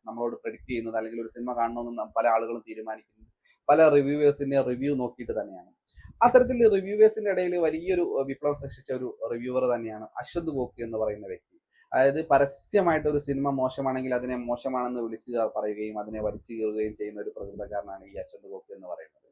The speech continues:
അപ്പൊ അശ്വന്ത് ഗോപിയായിട്ട് ബന്ധപ്പെട്ടിട്ടുള്ള കുറെ വിവാദങ്ങളും കാര്യങ്ങളൊക്കെ ഇതിനു മുമ്പേ തന്നെ സോഷ്യൽ മീഡിയയിലും അല്ലാതെയൊക്കെ വന്നിട്ടുണ്ടായിരുന്നു. ആ, കാരണം പുള്ളി പറയുന്ന റിവ്യൂവിന്റെ, ആ,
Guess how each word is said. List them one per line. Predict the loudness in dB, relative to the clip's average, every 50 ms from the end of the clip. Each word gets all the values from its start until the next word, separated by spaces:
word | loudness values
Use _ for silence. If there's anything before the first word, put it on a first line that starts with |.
| _ _ _ _ _ _ _ _ _ _
അപ്പൊ | 4 6 6
അശ്വന്ത് | 6 4 2 2 2
ഗോപിയായിട്ട് | 4 4 4 4 2 4 4
ബന്ധപ്പെട്ടിട്ടുള്ള | 2 4 4 4 2 2 0 0 0 0 0
കുറെ | 2 4 6 6 6
വിവാദങ്ങളും | 6 4 4 4 4 6 4 2 0 -2 -2 2
കാര്യങ്ങളൊക്കെ | 2 2 2 2 0 -2 -4 -4 -4
ഇതിനു | -8 -8 -8
മുമ്പേ | -10 -10 -8 -4 -4 -4
തന്നെ | -2 -4 -6 -6 -8 -12
സോഷ്യൽ | -10 -12 -14 -14 -12 -12 -10
മീഡിയയിലും | -8 -6 -6 -6 -6 -6 -6 -8 -10
അല്ലാതെയൊക്കെ | -8 -4 -2 -2 -2 -2 -6 -6 -4 -4
വന്നിട്ടുണ്ടായിരുന്നു. | -4 -4 -6 -8 -12 -16 -14 -12 -12 -12 -12 -14 -18 _ _ _ _ _ _ -20 -20 -12 -8 -8
ആ, | 2 4
കാരണം | 6 6 6 4 0 -2 -6 -10 _
പുള്ളി | -8 -6 -4 -4 2 4
പറയുന്ന | 4 4 4 4 2 0 0
റിവ്യൂവിന്റെ, | 2 0 0 0 -2 -2 -4 -4 -4 -4 -4
ആ, | -4 -4 -4 -4 -4